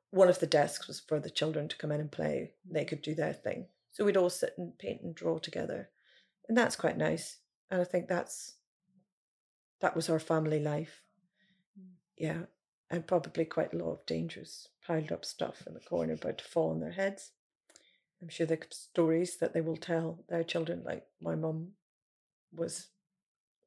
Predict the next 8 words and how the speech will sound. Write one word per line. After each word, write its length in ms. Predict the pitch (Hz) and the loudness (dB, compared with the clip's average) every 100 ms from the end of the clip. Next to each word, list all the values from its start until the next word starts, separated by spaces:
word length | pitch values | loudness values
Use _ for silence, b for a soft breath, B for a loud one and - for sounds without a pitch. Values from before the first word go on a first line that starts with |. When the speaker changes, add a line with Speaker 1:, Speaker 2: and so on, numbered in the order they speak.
| _ _ _ _ _ | _ _ _ _ _
Speaker 1:
dangerously 600 | 180 156 165 - - 175 - | 2 2 0 -4 0 -2 -2
<laughs> 40 | |
creating 440 | - 175 165 170 156 | 4 4 4 2 4
art 260 | 151 160 | 4 4
in 40 | 160 | 2
her 60 | 151 | 0
bedroom. 520 | 151 147 143 151 160 - _ _ _ B B B B B - | 2 2 0 -4 -4 -10 _ _ _ B B B B B -20
But 120 | 170 | -18